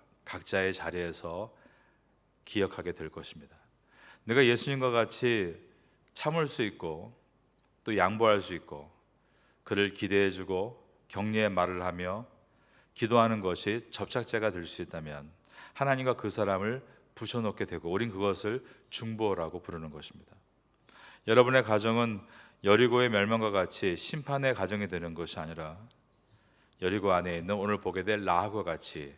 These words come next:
구원을 받는 가정이 될 수 있기를 예수님의 이름으로 축원합니다.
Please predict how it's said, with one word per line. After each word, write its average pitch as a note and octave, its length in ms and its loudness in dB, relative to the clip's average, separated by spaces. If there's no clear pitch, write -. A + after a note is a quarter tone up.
구원을 G2+ 340 0
받는 D#2+ 420 -4
가정이 F2 320 -8
될 E2 160 -6
수 - 180 -6
있기를 E2+ 460 -8
예수님의 F2+ 800 -2
이름으로 D#2 580 -10
축원합니다. D2+ 720 -8